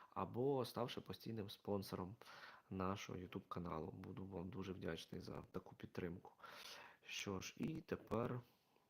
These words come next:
перейдемо до наших повідомлень.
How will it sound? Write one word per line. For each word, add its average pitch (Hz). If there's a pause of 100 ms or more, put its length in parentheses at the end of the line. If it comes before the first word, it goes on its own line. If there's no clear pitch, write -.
перейдемо 107 (1600)
до 101 (580)
наших - (400)
повідомлень. 95